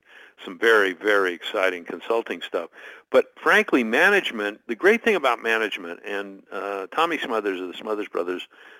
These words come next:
taught me this, that if you are the one who controls the artist or the access to the artist as a manager, if you're the one that people have to call to get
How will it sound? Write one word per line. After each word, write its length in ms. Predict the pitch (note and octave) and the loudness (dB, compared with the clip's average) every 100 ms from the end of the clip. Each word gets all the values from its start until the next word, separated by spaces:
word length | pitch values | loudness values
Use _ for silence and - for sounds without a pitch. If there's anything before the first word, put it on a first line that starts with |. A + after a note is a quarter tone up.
| _ | _
taught 300 | - B2+ B2 | 2 4 4
me 120 | G2 F2+ | -2 -6
this, 280 | F2 E2+ - - _ _ _ _ _ | -4 -4 -8 -20 _ _ _ _ _
that 280 | A2 G#2+ - _ | 4 4 2 _
if 220 | C3 A#2+ D3 | 0 0 0
you 220 | F#3 G#3 | 0 4
are 220 | F3+ D3+ | 6 6
the 120 | B2 | 4
one 280 | A2 A2+ A2 | 0 0 -2
who 180 | - G#2+ | -6 -10
controls 840 | - C3 - B2 A#2+ A#2+ A#2 A2+ - | -10 -10 -6 0 2 2 2 -2 -6
the 160 | G#2 - | -8 0
artist 640 | G2 F2+ D#2 - - - _ - _ _ | 2 2 -2 -10 -14 -20 _ -20 _ _
or 140 | A2 G2+ | 0 0
the 200 | A2 - | 0 4
access 560 | A#2+ C3 - G#2 F2+ - - | 4 4 0 -2 -2 -6 -12
to 80 | F#2 | -8
the 180 | F#2+ | -2
artist 460 | F#2 E2+ D#2 - - | 0 -2 -4 -12 -8
as 240 | F#2+ F#2 | -6 -6
a 60 | F#2 | -6
manager, 640 | G2 B2+ B2+ G2+ F#2+ F2 - _ _ _ _ - | -2 0 0 -2 -4 -4 -6 _ _ _ _ -8
if 200 | G#2+ - | -8 -2
you're 220 | A#2+ C#3+ | 2 4
the 120 | C#3 | 4
one 280 | A2+ A2+ G#2+ | 4 2 0
that 180 | G2 - | -2 -6
people 280 | A#2+ A2+ G#2+ | -6 -2 0
have 240 | G2+ G2 | 0 -2
to 100 | - | -4
call 320 | - G2 F#2 E2+ | -4 0 0 -2
to 140 | F2 | -8
get 280 | F#2+ F#2 | -6 -4